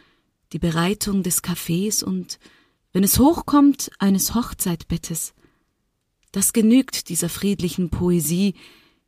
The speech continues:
welche die breite Prosa des Lebens in ihre langatmigen Verse übersetzt. Doch der idyllische Kuhreigen hat in unserer Literatur ausgetönt,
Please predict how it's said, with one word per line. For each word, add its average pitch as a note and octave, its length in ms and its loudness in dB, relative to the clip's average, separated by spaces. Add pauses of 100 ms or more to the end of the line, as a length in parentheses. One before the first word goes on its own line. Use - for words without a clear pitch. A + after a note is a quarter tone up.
(100)
welche F3 240 -4
die G3 80 0
breite F3 460 -2
Prosa F3+ 500 -2
des F#3 200 -2
Lebens D#3+ 460 0
in F3+ 160 -4
ihre E3+ 240 -4
langatmigen F3 960 -4
Verse D#3+ 440 -4
übersetzt. - 680 -8 (1300)
Doch E3 320 -2
der E3+ 260 -2
idyllische G#3 540 2
Kuhreigen G3 720 2
hat F#3+ 160 -2
in G3 160 0
unserer F#3+ 380 0
Literatur F3+ 640 -2
ausgetönt, F3+ 720 2